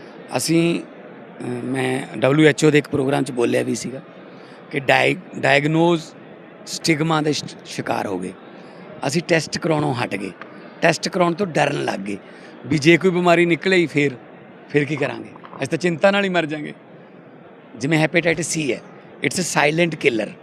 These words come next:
ਉਹਦਾ ਕੋਈ ਦਰਦ ਨਹੀਂ ਹੁੰਦਾ, ਬਲੱਡ ਦੀ ਬਿਮਾਰੀ ਹੈ। ਪਰ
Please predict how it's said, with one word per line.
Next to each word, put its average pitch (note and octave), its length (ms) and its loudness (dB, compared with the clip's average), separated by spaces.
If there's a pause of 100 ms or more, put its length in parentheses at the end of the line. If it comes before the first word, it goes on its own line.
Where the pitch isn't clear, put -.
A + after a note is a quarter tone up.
(720)
ਉਹਦਾ E3 140 2
ਕੋਈ F3+ 120 0
ਦਰਦ F3 280 4
ਨਹੀਂ G3+ 120 4
ਹੁੰਦਾ, B2 240 2 (520)
ਬਲੱਡ F3 340 4
ਦੀ E3+ 100 0
ਬਿਮਾਰੀ C3 320 0
ਹੈ। - 40 -16 (640)
ਪਰ D3 220 2